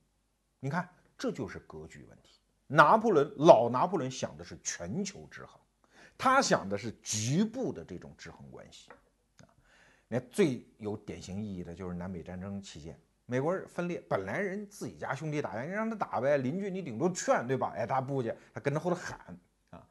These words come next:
你喊也就罢了，你真帮南方，你倒是出手，哎，又不出手，他又舍不得。所以这就，就非常典型的反映了拿破仑三世这个人的性格啊。他在南北战争期间，你说实际的财政资助吧，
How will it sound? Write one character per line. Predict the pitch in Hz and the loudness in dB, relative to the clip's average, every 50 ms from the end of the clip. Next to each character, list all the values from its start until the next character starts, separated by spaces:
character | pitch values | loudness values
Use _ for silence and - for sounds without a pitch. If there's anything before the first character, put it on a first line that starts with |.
| _ - - - - | _ -20 -20 -12 -6
你 | - 247 | -2 -2
喊 | 302 - - 190 143 160 | -2 0 0 0 2 2
也 | 240 285 | 0 0
就 | 208 165 | 0 0
罢 | 160 190 175 | 2 2 2
了， | 147 143 | 2 2
你 | 143 135 | 0 -2
真 | 131 - 302 320 294 214 | -2 0 0 0 0 2
帮 | - 202 185 170 143 | 2 2 2 2 0
南 | 113 131 | 0 0
方， | 135 165 156 | 0 0 0
你 | 147 135 127 | 0 2 4
倒 | 156 190 | 4 4
是 | 185 190 | 4 2
出 | - | -2
手， | 165 113 - | -6 -4 -2
哎， | 120 127 117 | -4 -2 0
又 | 127 131 | 0 -2
不 | - - - | -2 -2 -4
出 | - - 101 | -12 -12 -12
手， | 92 - - - | -12 -14 -10 -4
他 | - | -2
又 | 151 165 | 0 0
舍 | - - - 113 - - | 0 0 -2 -4 -6 -8
不 | - - | -14 -14
得。 | - - _ _ _ _ _ _ _ _ _ _ _ _ _ _ _ _ _ _ _ _ _ _ _ _ | -16 -16 _ _ _ _ _ _ _ _ _ _ _ _ _ _ _ _ _ _ _ _ _ _ _ _
所 | - 226 | -2 0
以 | 302 320 | 0 2
这 | - 381 403 | 2 2 4
就， | 294 359 254 - - - _ _ _ - - | 4 4 2 0 -6 -16 _ _ _ -20 -10
就 | - 240 | -6 -4
非 | 220 - - 392 427 | -2 4 8 8 8
常 | 349 240 190 196 | 8 8 2 0
典 | - 165 110 98 | 0 -4 -4 -4
型 | 98 117 131 | -4 -4 -4
的 | 180 | -4
反 | 180 - - - 82 90 | -4 -4 -4 -6 -4 -4
映 | 107 123 | -4 -4
了 | 117 110 | -4 -4
拿 | 107 98 117 | -2 -2 -2
破 | 135 135 | 0 0
仑 | 139 147 | -2 -2
三 | 147 - 175 | -2 -2 -2
世 | 180 175 143 | -2 -2 -4
这 | 117 135 | -6 -4
个 | 113 107 | -2 -2
人 | 113 143 | -2 -2
的 | 175 196 | -4 -4
性 | - - - - 330 190 104 - | -4 -2 -2 0 0 -2 -2 -6
格 | - - - _ _ - | -12 -18 -20 _ _ -20
啊。 | - - - _ _ _ _ _ _ _ _ _ _ _ | -20 -20 -20 _ _ _ _ _ _ _ _ _ _ _
他 | - 143 | -4 -2
在 | 131 127 135 120 107 - - - - _ _ _ _ _ _ _ _ _ _ _ - | 0 2 2 2 2 0 -4 -12 -20 _ _ _ _ _ _ _ _ _ _ _ -2
南 | 120 127 131 | 0 2 2
北 | 135 127 | 2 2
战 | 120 123 123 123 | 0 0 -2 -4
争 | 123 123 | -4 -6
期 | 120 - 117 107 | -8 -8 -10 -8
间， | 117 117 107 - - _ _ _ _ _ | -8 -8 -8 -10 -12 _ _ _ _ _
你 | - 131 131 135 | -4 -2 -2 0
说 | - - 202 208 | 2 2 2 2
实 | - - - - 165 175 220 | 2 0 -2 -2 0 0 0
际 | 254 - 320 311 285 226 | -2 -4 -4 -4 -4 -4
的 | 156 143 131 113 107 98 85 73 - - _ _ _ | -2 -2 0 0 0 -2 -4 -8 -14 -18 _ _ _
财 | - - 110 113 | -10 -6 -6 -4
政 | 127 139 131 | -4 -4 -6
资 | 127 - 135 139 139 | -6 -6 -8 -8 -6
助 | 147 143 131 | -4 -4 -2
吧， | 117 117 113 117 | -2 -2 -4 -6